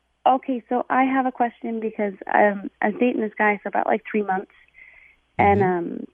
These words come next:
Speaker 1: things are going well. I really like him. I think he's great. But this past weekend, we went out to a bar,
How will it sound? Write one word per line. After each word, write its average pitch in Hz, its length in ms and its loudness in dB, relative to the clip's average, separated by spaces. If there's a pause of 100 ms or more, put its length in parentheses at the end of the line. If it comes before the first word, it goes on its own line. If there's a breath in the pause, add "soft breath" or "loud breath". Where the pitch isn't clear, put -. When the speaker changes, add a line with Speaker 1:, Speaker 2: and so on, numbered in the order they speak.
Speaker 1:
things 262 220 4
are 254 100 -2
going 208 280 -4
well. 240 260 0
I - 120 2
really 233 280 -2
like 196 280 -6
him. 180 140 -8
I 185 80 -6
think 202 200 -6
he's 196 220 -6
great. 190 320 0 (100)
But 175 260 4 (640 loud breath)
this 214 160 4
past 202 320 -2
weekend, 185 420 0
we 190 120 -4
went 190 140 -4
out 180 160 -2 (160)
to 190 280 0
a - 60 -2
bar, 170 500 -2